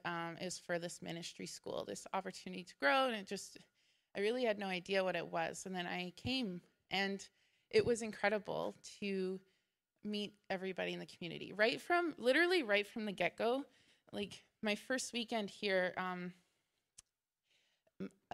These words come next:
the, the Gertson family welcomed me in their home. And for about two weeks before the Scott family welcomed me into their home. And I lived with, um, Rachel and David and their family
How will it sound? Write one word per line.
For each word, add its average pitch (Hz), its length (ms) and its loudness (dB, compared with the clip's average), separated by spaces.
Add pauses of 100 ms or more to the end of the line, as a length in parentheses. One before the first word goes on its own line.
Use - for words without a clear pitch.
the, 202 360 4
the 190 80 -2
Gertson 196 400 -2
family 175 640 -2
welcomed 190 300 -4
me 185 100 -2
in 175 100 -2
their 170 120 -4
home. 170 360 -4 (240)
And 190 340 0 (560)
for 196 240 2
about 185 260 0
two 226 220 -8
weeks 208 380 -4
before 190 640 2 (320)
the 208 100 -4
Scott - 320 4
family 185 340 -2
welcomed 180 360 -4
me 175 100 2
into 175 220 -4
their 185 200 4
home. 175 320 -6 (280)
And 196 240 2
I 190 140 -2
lived 220 240 0
with, 208 260 -6 (400)
um, 190 440 0
Rachel 190 340 -2
and 185 100 -6
David 180 400 2
and 180 140 -4
their 180 100 -2
family 180 600 -4